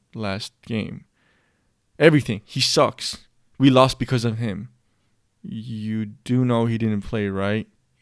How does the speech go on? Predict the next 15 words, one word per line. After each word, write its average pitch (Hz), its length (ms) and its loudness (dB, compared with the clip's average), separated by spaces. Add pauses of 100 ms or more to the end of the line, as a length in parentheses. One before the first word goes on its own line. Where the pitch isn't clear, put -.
He's 113 140 -12
just - 240 -12
a - 20 -8
manager. 107 540 -4 (1040)
He 143 100 2
sets 151 260 2
a 143 60 0
team 127 260 0
up. 95 180 -4
He's, 143 280 -4
he's 131 240 0
an 131 80 2
idiot. 117 360 0
He 139 120 -4
sucks. 120 400 -4